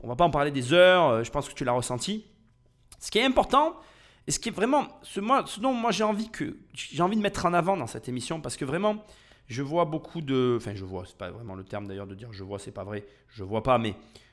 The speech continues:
quand je parle avec des personnes, on va dire que très souvent, ce qui revient,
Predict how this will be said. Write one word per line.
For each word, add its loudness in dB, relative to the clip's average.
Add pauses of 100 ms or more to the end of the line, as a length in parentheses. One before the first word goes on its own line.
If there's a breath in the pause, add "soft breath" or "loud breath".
quand 0
je 0
parle 6
avec 4
des 2
personnes, 4
on 4
va 8
dire 6 (280)
que 2 (280)
très 4
souvent, 2
ce -6
qui -4
revient, 2